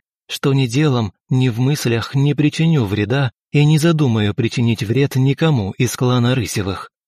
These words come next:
Чуточку магии, жесть пальцами, и его окутало серебряное облако. Рысев удовлетворённо кивнул и медленно убрал от его шеи кинжал.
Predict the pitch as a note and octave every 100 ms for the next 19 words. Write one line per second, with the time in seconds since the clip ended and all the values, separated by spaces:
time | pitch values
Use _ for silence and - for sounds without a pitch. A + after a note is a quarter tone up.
0 | _ _ _ _ - D3+ B2+ - A2 G2+
1 | C#3+ B2+ A#2 G#2+ - - G#2 G#2+ - -
2 | D3 C#3+ C#3 B2 A#2 - _ _ D#3 D#3
3 | C#3 B2+ - - C#3 C#3+ C3 B2+ - C3
4 | G#2 G2 G2+ G#2 - G2+ G2 F#2+ - G#2+
5 | _ _ _ _ _ _ - D#3 F#3+ E3
6 | - C#3+ B2+ A#2+ A#2 A#2 G#2+ G2 - F#2
7 | A#2+ D3+ C#3+ _ _ _ F#3 F3 E3 C#3+
8 | D3 C#3 D#3 D3 G#2 F2 G2 G#2 G2 F2+
9 | - B2+ A2 F#2+ A#2 A2+ F2+ F2 -